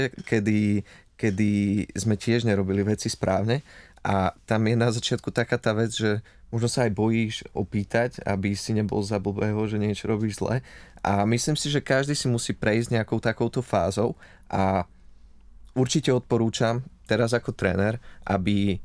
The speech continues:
ja už spätne, keby som sa ja mal vrátiť do svojich začiatkov, tak by som si na prvé tri tréningy,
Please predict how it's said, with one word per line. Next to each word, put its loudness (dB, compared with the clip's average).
ja 2
už -4
spätne, 0
keby 0
som -2
sa 0
ja 2
mal 0
vrátiť 0
do 0
svojich -2
začiatkov, -2
tak 0
by 2
som 0
si -2
na 2
prvé 2
tri 0
tréningy, 0